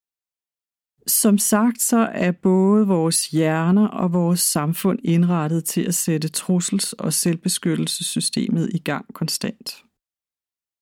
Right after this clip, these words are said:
Det sender i øvrigt kortisol ud i kroppen og fører til stress og angst.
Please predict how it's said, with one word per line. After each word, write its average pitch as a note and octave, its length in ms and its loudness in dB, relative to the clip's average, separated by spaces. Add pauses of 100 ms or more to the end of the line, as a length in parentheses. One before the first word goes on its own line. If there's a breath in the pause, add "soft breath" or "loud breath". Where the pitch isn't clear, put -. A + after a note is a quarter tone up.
(340)
Det F#3+ 120 4
sender D#3 400 2
i C#3+ 100 0
øvrigt D3+ 280 2
kortisol - 760 -2
ud F3+ 180 2
i - 80 0
kroppen E3+ 500 0
og D#3+ 140 -4
fører D3 460 -2
til C#3+ 300 -4
stress - 540 -2
og - 320 -6
angst. - 460 -8